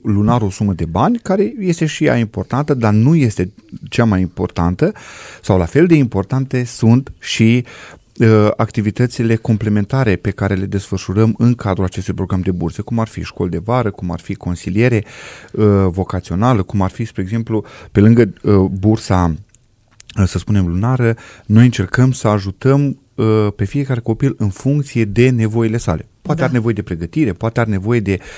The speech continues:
Speaker 1: material didactic sau mai știu eu ce.
Speaker 2: Cât este, uh, cuantumul bursei lunare, părinte?
Speaker 1: Bursa lunară este de trei sute de lei, uh, pe care elevul sau studentul poate să o folosească,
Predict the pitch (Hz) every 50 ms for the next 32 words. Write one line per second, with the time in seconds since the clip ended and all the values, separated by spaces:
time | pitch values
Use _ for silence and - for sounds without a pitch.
0 | - - - - 107 - 117 110 98 92 95 92 139 147 143 - - 107 - 113
1 | 107 110 107 - - - 101 92 - 85 73 - _ _ _ _ - - 247 214
2 | 285 254 214 - 202 180 165 160 151 143 131 151 151 147 143 143 - - 156 143
3 | - 151 143 147 147 143 143 143 156 143 - - 160 151 151 - 143 139 143 147
4 | 139 - 214 156 143 139 - 147 - 113 123 131 117 120 113 120 143 165 165 -
5 | 147 131 127 123 - 135 123 - - 117 117 110 101 101 95 85 82 78 82 104
6 | 139 180 208 _ - - - 131 131 131 131 131 131 131 135 143 143 135 _ -
7 | - - 117 120 131 131 127 139 143 143 - _ - - 131 - 135 131 131 127
8 | 123 123 120 - - - - 123 117 113 123 120 120 117 113 - 117 110 - 113
9 | 110 113 113 110 - - 113 - 110 101 104 98 98 101 - 110 107 104 - -
10 | 107 98 98 95 92 90